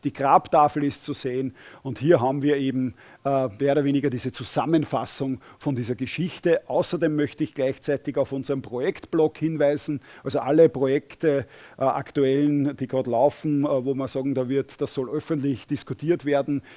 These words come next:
ist auf Austausch, O U L K G A T,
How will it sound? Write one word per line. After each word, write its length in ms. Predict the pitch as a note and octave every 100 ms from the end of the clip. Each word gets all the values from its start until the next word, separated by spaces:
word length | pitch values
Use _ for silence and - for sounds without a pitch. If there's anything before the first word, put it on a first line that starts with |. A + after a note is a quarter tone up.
| -
ist 160 | D3+ -
auf 100 | C3+
Austausch, 640 | - D#3 G3+ - D#3+ D#3 -
O 280 | D3+ D#3 D3
U 100 | D3
L 280 | C3+ C#3 C3 _
K 160 | - B2+
G 380 | D3+ F3 F#3+ A#2 _
A 120 | A#2
T, 400 | - C3+ F3+ F#3+